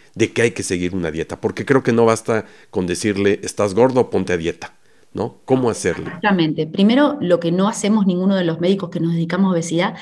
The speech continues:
Speaker 2: es rotular al paciente. No le decimos, "Estás gordo". No juzgamos, ni criticamos, ni calificamos. Entendemos la obesidad como una enfermedad y como es una enfermedad,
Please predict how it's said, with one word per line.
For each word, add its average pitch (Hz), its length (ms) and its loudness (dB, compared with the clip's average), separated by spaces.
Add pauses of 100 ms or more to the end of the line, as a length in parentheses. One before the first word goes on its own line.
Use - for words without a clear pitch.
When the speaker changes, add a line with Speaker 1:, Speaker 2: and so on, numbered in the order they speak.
(180)
Speaker 2:
es 202 160 -10
rotular 190 480 0
al 170 140 -2
paciente. - 640 -8 (400)
No 202 80 4
le 214 140 8
decimos, 165 640 2 (180)
"Estás - 400 -4
gordo". 143 280 -2
No 208 120 4
juzgamos, 240 640 6
ni 196 120 4
criticamos, 208 560 -2
ni 185 100 2
calificamos. 143 800 -6 (260)
Entendemos 208 540 6
la 220 140 4
obesidad 180 420 0
como 208 180 4
una 175 80 4
enfermedad 160 600 -2 (100)
y 151 60 -10
como 185 180 2
es 220 100 0
una 214 120 2
enfermedad, 180 600 0